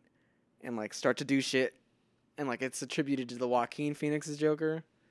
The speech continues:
And so, like, he's messing with Batman and he's messing with the Joker. And he's, like, stirring up all this shit. You know what I'm saying? So there's two Jokers, but one's the real one, one's the fake one.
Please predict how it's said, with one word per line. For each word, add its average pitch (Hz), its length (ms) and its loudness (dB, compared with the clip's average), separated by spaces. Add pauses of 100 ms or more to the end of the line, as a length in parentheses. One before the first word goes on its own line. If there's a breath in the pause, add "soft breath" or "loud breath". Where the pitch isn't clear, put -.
(340 soft breath)
And 131 100 -10
so, 143 100 -2
like, 123 160 0
he's 143 160 -6
messing 139 260 -2
with 123 120 -8
Batman 120 580 2
and 143 260 0
he's 139 140 -6
messing 120 320 -6
with 107 100 -12
the 120 60 -12
Joker. 110 540 -12 (800)
And 139 60 -6
he's, 120 120 -4
like, 104 140 -6
stirring 147 240 -2
up 131 120 -2
all 127 120 8
this 123 140 -2
shit. - 220 -4
You 185 80 0
know 180 60 6
what 175 40 8
I'm 165 60 4
saying? 165 260 2
So 160 80 -4
there's 131 140 -2
two - 200 -2
Jokers, 127 420 4
but 120 100 0
one's 131 240 0
the 123 80 -6
real 127 120 2
one, 120 140 -2
one's 120 160 -8
the 110 60 -14
fake 117 280 -6
one. 104 260 -12